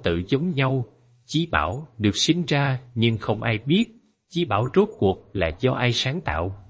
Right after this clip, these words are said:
vũ trụ nguyên thủy, vũ trụ hải hay kỳ tích. Bây giờ xem ra, rất nhiều chí bảo truyền lưu e rằng có liên quan tới văn minh cực mạnh đã bị tiêu diệt đó. La Phong thầm đoán. La Phong quay đầu sư phụ, Tọa Sơn Khách vẫn lặng lẽ nhìn.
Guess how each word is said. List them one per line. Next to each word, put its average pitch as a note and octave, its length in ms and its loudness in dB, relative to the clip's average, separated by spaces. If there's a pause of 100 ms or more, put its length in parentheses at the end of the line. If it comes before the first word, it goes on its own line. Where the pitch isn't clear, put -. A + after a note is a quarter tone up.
(120)
vũ D3+ 220 4
trụ G2+ 220 2
nguyên C#3 180 2
thủy, E2 320 -4 (320)
vũ A2+ 320 2
trụ F2+ 200 2
hải F2+ 400 -2 (160)
hay A#2+ 180 2
kỳ E2+ 320 -4
tích. F#2+ 120 6 (380)
Bây D#3 100 4
giờ A2 180 2
xem C3 280 -2
ra, C#3+ 300 -2 (420)
rất G3+ 260 4
nhiều A2 200 4
chí F3 240 -2
bảo G#2 280 0
truyền F2+ 200 -2
lưu C3 340 2 (220)
e C3 240 2
rằng F#2 260 -4
có D#3 100 -2
liên C#3 240 2
quan A#2 240 0
tới D#3 180 0
văn B2 200 -2
minh A#2 140 0
cực - 280 -2
mạnh F2 260 -4 (100)
đã C3 160 0
bị E2 200 -2
tiêu B2 160 4
diệt E2 220 -4
đó. B2 320 -2 (280)
La A#2 180 2
Phong A2+ 340 -2
thầm E2+ 200 -6
đoán. A2+ 300 -2 (320)
La A2 160 2
Phong G#2+ 240 -2
quay A2 200 2
đầu F2 180 0
sư A2 240 0
phụ, D#2+ 320 -2 (300)
Tọa F#2+ 140 4
Sơn B2+ 280 0
Khách - 260 -4
vẫn D3 180 0
lặng F2+ 180 -2
lẽ F#2 200 0
nhìn. F#2 260 -2